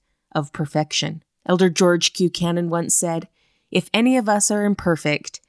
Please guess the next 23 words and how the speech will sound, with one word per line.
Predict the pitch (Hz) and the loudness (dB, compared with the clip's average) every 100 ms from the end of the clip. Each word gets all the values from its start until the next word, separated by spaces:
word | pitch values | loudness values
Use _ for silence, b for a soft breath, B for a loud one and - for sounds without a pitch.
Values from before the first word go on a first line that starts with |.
| _ _ | _ _
it | - 202 | -2 2
is | 226 | 2
our | 220 | 2
duty | 214 220 233 208 | 0 0 0 0
to | 190 190 | 0 -4
pray | - 208 220 | -4 0 0
for | - 233 | 0 0
the | 233 | 0
gift | 175 165 156 - - _ _ | 0 -2 -2 -8 -20 _ _
that | 160 - | -4 0
will | 196 | 2
make | 202 226 180 | 2 2 -2
us | 160 | -6
perfect. | - 156 147 151 - - _ _ _ _ _ - | -6 -8 -6 -10 -10 -20 _ _ _ _ _ -2
No | 180 202 | 2 4
man | 202 196 190 | 2 2 0
ought | 185 - | 0 -2
to | 190 | 0
say, | - 175 175 - | 2 2 0 0
'Oh, | 220 | 0
I | 220 | 2
cannot | 196 185 175 170 | 0 -2 -2 -2
help | 170 160 | 0 -2